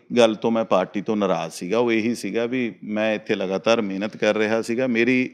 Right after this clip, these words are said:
ਅ, ਗੁੱਸਾ ਇਹੀ ਸੀਗਾ, ਮੈਨੂੰ ਪਹਿਲਾਂ ਦੱਸ ਦਿੰਦੇ ਤਾਂ ਤੁਸੀਂ, ਅ, ਉਸ ਤਰੀਕੇ ਨਾਲ ਡੀਲ ਕਰ ਲੈਂਦੇ ਹੋ ਚੀਜ਼ ਨੂੰ, ਤਾਂ ਤੁਸੀਂ ਮੌਕੇ 'ਤੇ ਸਾਡੇ ਉਮੀਦਵਾਰ ਨੂੰ ਬਾਹਰੋਂ ਲਿਆਂਦਾ। ਸੋ ਇਹੀ ਨਾਰਾਜ਼ਗੀ, ਜੇ ਇਹੀ ਚੀਜ਼ ਹੁਣ ਸਮਝ ਲਓ,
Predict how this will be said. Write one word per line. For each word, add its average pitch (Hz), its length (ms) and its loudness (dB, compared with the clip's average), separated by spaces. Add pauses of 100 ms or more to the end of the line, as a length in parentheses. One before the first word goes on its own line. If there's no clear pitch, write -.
ਅ, 110 540 0
ਗੁੱਸਾ 120 400 0
ਇਹੀ 120 200 2
ਸੀਗਾ, 123 260 -2
ਮੈਨੂੰ 135 200 -2
ਪਹਿਲਾਂ 131 240 0
ਦੱਸ 127 220 2
ਦਿੰਦੇ 120 340 -2 (520)
ਤਾਂ 120 140 2
ਤੁਸੀਂ, 143 360 -2
ਅ, 113 720 -4
ਉਸ 131 220 0
ਤਰੀਕੇ 120 340 -4
ਨਾਲ 117 160 0
ਡੀਲ 107 200 0
ਕਰ 104 180 2
ਲੈਂਦੇ 101 260 -4
ਹੋ 101 60 -6
ਚੀਜ਼ 95 280 -10
ਨੂੰ, 151 220 -10 (320)
ਤਾਂ 117 100 0
ਤੁਸੀਂ 123 280 -4
ਮੌਕੇ 107 360 0
'ਤੇ 120 380 -4 (160)
ਸਾਡੇ 107 300 0
ਉਮੀਦਵਾਰ 104 440 0
ਨੂੰ 107 120 -4
ਬਾਹਰੋਂ 104 260 4
ਲਿਆਂਦਾ। 104 480 0 (280)
ਸੋ - 200 -6
ਇਹੀ 123 320 0
ਨਾਰਾਜ਼ਗੀ, 120 840 2
ਜੇ - 260 -2
ਇਹੀ 120 340 2
ਚੀਜ਼ 120 320 -2
ਹੁਣ 113 160 -4
ਸਮਝ 123 220 2
ਲਓ, 127 220 0